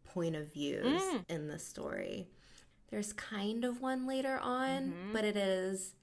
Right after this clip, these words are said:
Speaker 1: not from her point of view. It's from the narrator's point of view, so it's not in her own
Speaker 2: Yeah.
Speaker 1: voice. I think that it's a really, like,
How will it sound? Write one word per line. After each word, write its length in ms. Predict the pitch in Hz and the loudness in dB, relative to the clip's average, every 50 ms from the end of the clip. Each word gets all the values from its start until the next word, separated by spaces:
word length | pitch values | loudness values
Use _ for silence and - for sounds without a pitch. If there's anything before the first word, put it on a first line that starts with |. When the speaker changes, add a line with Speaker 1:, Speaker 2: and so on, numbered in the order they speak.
| _ - | _ 4
Speaker 1:
not 560 | 202 196 190 175 170 175 185 196 202 196 - - - - - | 6 6 6 6 6 6 6 4 4 2 -2 -8 -14 -20 -20
from 260 | - - - 202 190 170 - | -10 -2 0 2 2 2 2
her 180 | - 196 190 190 | 4 4 4 4
point 300 | 190 - 214 214 202 196 | 2 0 0 2 2 2
of 80 | 170 | 2
view. 220 | 165 170 185 190 180 | 4 4 4 4 4
It's 160 | - - - | 2 0 -2
from 220 | - 196 185 190 185 | -2 0 2 2 2
the 100 | 185 180 | 2 0
narrator's 680 | 175 156 147 147 151 165 175 190 196 214 226 226 233 - | 0 0 0 0 2 2 2 2 2 0 0 -2 -2 -4
point 340 | - - - 233 240 240 240 | -8 -4 -2 0 2 4 4
of 80 | 247 | 2
view, 220 | 240 247 247 254 262 | 2 2 0 0 0
so 200 | 262 - 214 196 | 0 0 0 0
it's 180 | 175 175 - - | 0 -2 -2 -2
not 220 | 180 170 170 - - | 0 0 0 0 -2
in 100 | 185 170 | -2 -2
her 200 | 175 185 170 - - | 0 -2 -2 0 0
own 320 | 175 170 160 165 160 147 - | 0 0 0 0 -2 -4 -4
Speaker 2:
Yeah. 320 | - 143 156 214 180 170 160 | 0 4 6 8 8 8 6
Speaker 1:
voice. 360 | - - - - - - - - - - - - _ _ _ | 4 0 -4 -4 -6 -6 -10 -14 -20 -20 -20 -20 _ _ _
I 100 | - 202 | -2 -2
think 400 | 190 190 - 208 196 208 208 202 | -2 0 0 2 2 4 2 2
that 120 | 214 202 185 | 0 0 0
it's 180 | 185 - - | 0 0 0
a 60 | 185 175 | -4 -4
really, 380 | 180 185 190 214 226 208 196 | -2 -2 0 2 2 2 2
like, 340 | 170 170 160 160 - - | 2 2 0 0 -2 -6